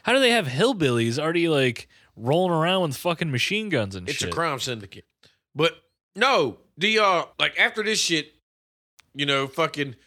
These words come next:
Speaker 2: which, I mean, obviously, the cops just busted the house.
Speaker 1: Yes.
Speaker 2: And they're like,
Speaker 1: And
Speaker 2: "Hey,
Speaker 1: these
Speaker 2: man,
Speaker 1: were,
Speaker 2: blah, blah, blah." Like,
Speaker 1: these
Speaker 2: whoa.
Speaker 1: were actual cops.
Speaker 2: Yeah. Like, what the fuck? You can't just be busting in people's houses.
Speaker 1: Right.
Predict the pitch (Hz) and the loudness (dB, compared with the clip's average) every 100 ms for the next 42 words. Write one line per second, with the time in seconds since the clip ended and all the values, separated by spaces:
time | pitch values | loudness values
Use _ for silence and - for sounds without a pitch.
0 | _ _ 143 180 - - - - 190 175 | _ _ 0 0 0 -4 -6 -6 -2 0
1 | 170 175 285 226 196 175 143 135 208 214 | 0 2 2 0 -2 -2 -4 -2 0 0
2 | 151 117 156 160 160 120 120 104 80 - | -2 -4 -2 0 -2 -4 -2 -4 -4 -12
3 | - - - 117 71 - - _ _ - | -20 -20 -4 -4 -2 -8 -14 _ _ -6
4 | 143 175 175 170 190 294 277 262 160 208 | -2 0 0 2 4 2 4 2 4 4
5 | 220 220 220 165 - _ _ 139 - 131 | 4 0 -2 -2 -8 _ _ -4 -2 0
6 | 127 175 - 131 104 214 190 - - 151 | 2 0 0 -2 -2 -6 -8 -12 -10 -2
7 | 262 359 156 107 - _ _ _ _ 208 | 2 4 2 -2 -10 _ _ _ _ 0
8 | 247 202 - _ _ _ - - 196 - | 0 0 -8 _ _ _ -12 -6 -4 0
9 | 302 302 349 339 339 285 117 214 262 254 | 0 0 0 2 0 -4 0 2 2 0
10 | 233 240 208 123 127 202 233 311 247 - | -2 -2 -6 -4 0 0 -2 -6 -10 -4
11 | 139 185 190 | -2 0 -2